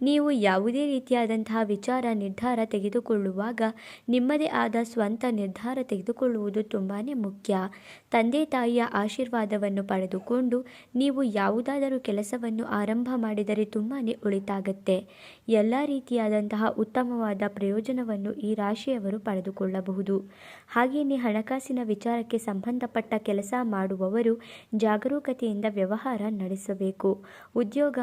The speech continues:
ಮಾಡುತ್ತಿರುವಂತಹ ವ್ಯಕ್ತಿಗಳು ಉದ್ಯೋಗದಲ್ಲಿ ಸಾಕಷ್ಟು ಪ್ರಯೋಜನವನ್ನು ಪಡೆದುಕೊಳ್ಳುತ್ತಾರೆ. ಹಾಗೆಯೇ ವೃತ್ತಿಪರ ಕ್ಷೇತ್ರದಲ್ಲಿ ಮೇಲಾಧಿಕಾರಿಯಿಂದ ಪ್ರಶಂಸೆ ದೊರೆತು ಉನ್ನತ ಹುದ್ದೆಯನ್ನು ಕೂಡ ಪಡೆದುಕೊಳ್ಳುತ್ತಾರೆ.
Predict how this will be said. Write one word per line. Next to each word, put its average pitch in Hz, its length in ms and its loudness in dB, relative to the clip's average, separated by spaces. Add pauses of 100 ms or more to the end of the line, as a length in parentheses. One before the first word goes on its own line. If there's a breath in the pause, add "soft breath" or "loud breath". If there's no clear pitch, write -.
(100)
ಮಾಡುತ್ತಿರುವಂತಹ 214 840 -2
ವ್ಯಕ್ತಿಗಳು 220 600 -2
ಉದ್ಯೋಗದಲ್ಲಿ 208 840 0 (380 loud breath)
ಸಾಕಷ್ಟು 240 520 0
ಪ್ರಯೋಜನವನ್ನು 214 800 -2
ಪಡೆದುಕೊಳ್ಳುತ್ತಾರೆ. 190 1000 0 (420 loud breath)
ಹಾಗೆಯೇ 269 540 0
ವೃತ್ತಿಪರ 240 580 0
ಕ್ಷೇತ್ರದಲ್ಲಿ 220 760 0
ಮೇಲಾಧಿಕಾರಿಯಿಂದ 220 1160 -2 (400 loud breath)
ಪ್ರಶಂಸೆ 240 600 2
ದೊರೆತು 208 440 2
ಉನ್ನತ 247 440 0
ಹುದ್ದೆಯನ್ನು 214 600 0
ಕೂಡ 196 280 -2
ಪಡೆದುಕೊಳ್ಳುತ್ತಾರೆ. 196 1000 -2